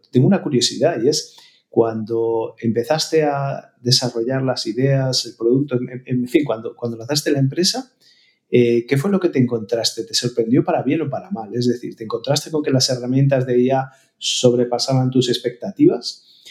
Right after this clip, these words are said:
y podías ofrecer un producto todavía mejor de, de lo que tenías en la cabeza? ¿O te encontraste con que, eh, tuviste que atravesar todas un montón de capas de hype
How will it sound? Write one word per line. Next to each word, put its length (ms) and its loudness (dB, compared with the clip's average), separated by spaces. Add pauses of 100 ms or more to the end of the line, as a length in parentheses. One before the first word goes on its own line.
(120)
y 100 6
podías 380 4
ofrecer 280 -4
un 120 8
producto 320 0
todavía 340 4
mejor 460 -2
de, 260 -2
de 140 -10
lo 120 -6
que 200 0
tenías 400 -6
en 60 -4
la 80 -10
cabeza? 480 -2
¿O 80 2
te 80 2
encontraste 520 0
con 180 2
que, 260 2 (340)
eh, 320 0
tuviste 340 2
que 60 4
atravesar 520 0
todas 400 -4
un 120 6
montón 260 4
de 100 0
capas 300 -2
de 100 -2
hype 360 0